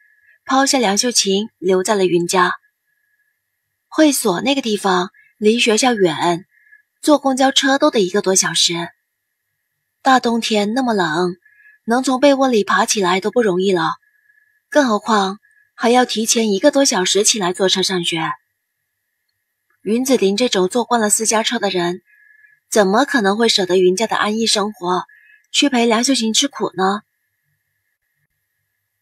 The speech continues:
他不走，梁秀琴就得自己一个人走。明明有三个女儿，出了事却只能孤孤单单一个人，这是他自己作孽的下场，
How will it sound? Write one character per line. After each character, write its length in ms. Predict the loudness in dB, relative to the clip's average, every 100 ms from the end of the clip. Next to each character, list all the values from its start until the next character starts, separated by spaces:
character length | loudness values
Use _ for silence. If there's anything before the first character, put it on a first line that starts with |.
| _ _ _ _ _ _ _
他 140 | -4 0
不 180 | 2 2
走， 340 | 2 0 -2 -10 -20 -20
梁 220 | -2 2 4
秀 160 | 2
琴 300 | 2 0 0
就 140 | 0 0
得 120 | 0
自 160 | -2
己 180 | 0 -2
一 60 | 0
个 160 | 0
人 160 | 2 0
走。 120 | 0 -2 -6 _ _ _ _ _ _ _ _
明 240 | -2 0 2
明 260 | 0 0
有 120 | -2
三 300 | 0 2 2
个 120 | 0 0
女 180 | 0
儿， 260 | 0 -2 -6 _ _ _ _ _
出 160 | 0 2
了 140 | 2
事 400 | 2 2 0 -2 -8 _ _
却 160 | 0 2
只 160 | 2
能 260 | 2 2 0
孤 140 | -2
孤 160 | 0 0
单 140 | 0
单 200 | 2 2
一 100 | 0
个 160 | 0 0
人， 320 | 0 -2 -6 _ _ _ _ _
这 160 | 0 0
是 140 | 2
他 120 | 0 -2
自 140 | 0
己 120 | 0
作 180 | 0 0
孽 180 | 0 -2
的 80 | -2
下 180 | -2 -2
场， 300 | -2 -4